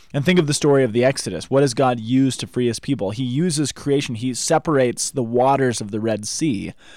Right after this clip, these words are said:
And through the created world, the people are led to freedom.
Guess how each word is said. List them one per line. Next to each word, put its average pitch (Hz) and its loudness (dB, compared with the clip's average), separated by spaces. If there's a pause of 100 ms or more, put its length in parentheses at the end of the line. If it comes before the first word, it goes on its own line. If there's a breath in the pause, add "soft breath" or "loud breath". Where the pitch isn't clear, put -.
(320 loud breath)
And 147 0
through 160 6
the 143 0
created 147 2
world, 139 4
the 123 -2
people 131 -2
are 127 2
led 120 -2
to 120 -10
freedom. 120 -4